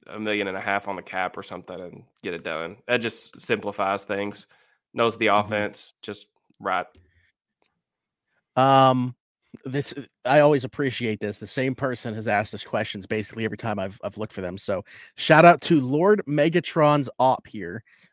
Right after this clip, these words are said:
Speaker 2: Uh, "Should we be concerned about Kenny not being the long-term solution with the addition of rookie quarterback, of a rookie quarterback and possibly Ryan Tannehill?" Listen, if they weren't, if there,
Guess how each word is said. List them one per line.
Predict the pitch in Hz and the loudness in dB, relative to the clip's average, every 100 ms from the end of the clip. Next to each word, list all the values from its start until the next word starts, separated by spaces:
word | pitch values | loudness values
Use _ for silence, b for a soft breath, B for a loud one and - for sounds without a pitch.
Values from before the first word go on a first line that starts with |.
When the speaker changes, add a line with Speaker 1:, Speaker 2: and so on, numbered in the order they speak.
| - | -4
Speaker 2:
Uh, | 127 127 | 0 0
"Should | - 170 | -2 -4
we | 143 165 | -2 -2
be | 180 208 | 0 -2
concerned | 180 - - 165 185 | -4 -4 -4 -2 0
about | 151 127 | 0 0
Kenny | - 156 151 160 | -2 -4 -2 -2
not | 139 131 | -2 -4
being | 135 135 | -6 -6
the | 127 | -6
long-term | 123 139 143 151 | -6 -8 -8 -10
solution | 143 123 127 123 127 | -10 -10 -8 -10 -10
with | 113 | -12
the | 120 | -10
addition | 110 123 - | -8 -10 -8
of | 117 120 | -10 -10
rookie | 131 135 | -12 -12
quarterback, | - 139 131 127 120 - | -8 -6 -2 0 0 -2
of | 127 | -6
a | |
rookie | 120 139 143 | -6 -6 -6
quarterback | 139 131 123 113 - b b | -6 -2 0 0 -2 b b
and | 120 113 | -12 -2
possibly | 131 127 120 127 | 2 2 -2 -4
Ryan | 120 117 107 | 0 -2 -4
Tannehill?" | 117 104 98 78 _ _ _ _ _ - _ | -8 -8 -10 -14 _ _ _ _ _ -20 _
Listen, | 135 156 113 98 113 - | -2 -2 -2 -10 -18 -12
if | 135 | 0
they | 180 | 0
weren't, | 147 147 123 - - - | 2 0 0 -2 -12 -8
if | 127 | -2
there, | 151 | 0